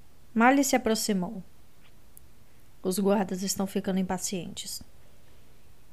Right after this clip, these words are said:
"Eu não posso fazer isso", disse Genya. "Você pode." Gentilmente,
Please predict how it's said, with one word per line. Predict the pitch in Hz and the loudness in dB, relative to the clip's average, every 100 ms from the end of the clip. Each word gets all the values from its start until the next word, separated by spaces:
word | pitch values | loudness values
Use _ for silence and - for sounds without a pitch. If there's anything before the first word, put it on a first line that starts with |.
| - - - - - | -14 -14 -14 -14 0
"Eu | 302 | 4
não | 233 277 | 6 4
posso | - 311 277 311 | 10 12 12 10
fazer | 302 269 262 | 6 8 8
isso", | 262 226 220 - 220 - - - - - - - | 8 6 2 -2 -4 -10 -16 -16 -14 -16 -12 2
disse | 233 214 220 | 4 4 2
Genya. | 190 190 180 175 170 - - - - - - - - - - - | 2 2 0 -2 -6 -10 -16 -16 -16 -16 -16 -16 -16 -16 -12 -4
"Você | 190 202 - 240 | 0 2 4 2
pode." | - 208 175 - 165 151 - - - - - - - - - - - - - - - - - - - 202 | 4 6 6 4 -6 -10 -14 -16 -16 -16 -16 -16 -16 -16 -16 -16 -16 -16 -16 -16 -14 -14 -14 -16 -10 4
Gentilmente, | 220 277 - 294 262 226 214 214 - 233 | 6 6 4 4 6 6 6 2 0 -4